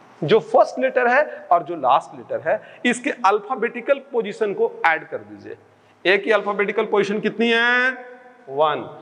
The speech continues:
जी की alphabetical position कितनी है? सेवन। ये एक प्लस सात इन दोनों को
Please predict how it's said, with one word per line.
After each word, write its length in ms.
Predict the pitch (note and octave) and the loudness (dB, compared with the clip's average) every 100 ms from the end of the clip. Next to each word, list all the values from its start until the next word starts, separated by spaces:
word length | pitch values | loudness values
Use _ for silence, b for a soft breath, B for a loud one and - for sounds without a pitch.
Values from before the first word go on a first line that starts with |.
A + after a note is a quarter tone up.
| B B D3 | B B -6
जी 240 | C3+ A3+ | -2 0
की 100 | A#3+ | 2
alphabetical 500 | A#3 A3 A3+ A3+ A#3+ | 2 0 0 0 0
position 340 | - A3+ A3+ | 0 0 -2
कितनी 320 | A#3 A#3 B3+ B3+ | -4 -6 -2 0
है? 380 | B3 B3+ C4 B3+ - - | 0 0 -2 -4 -10 -20
सेवन। 560 | - - - C3+ A#2 - - - - - B B B - | -20 -6 0 0 0 -6 -12 -18 -20 -20 B B B 0
ये 80 | C#4 A#3+ - | 0 0 0
एक 400 | B3 D#4 D#4+ - | 4 4 2 -2
प्लस 220 | B3 A#3 | 2 2
सात 760 | A#3 - G3 D3+ - - - - F#3+ | 0 -2 2 2 0 -8 -20 -10 -8
इन 120 | F#3 | -4
दोनों 240 | E3+ E3+ | -2 -2
को 220 | E3 - | -2 -2